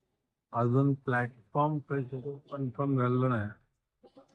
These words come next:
तेजस पन्हाळच्या दिवशी ती बघा, सीएनसी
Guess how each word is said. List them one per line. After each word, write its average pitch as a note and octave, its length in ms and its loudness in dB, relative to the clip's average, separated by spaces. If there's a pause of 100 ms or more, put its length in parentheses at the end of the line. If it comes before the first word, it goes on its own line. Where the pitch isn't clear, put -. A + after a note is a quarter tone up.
(1900)
तेजस C3+ 420 -4
पन्हाळच्या A#2 800 -4
दिवशी A2+ 280 -4
ती A2+ 120 0
बघा, A#2 320 -2
सीएनसी B2+ 1040 -4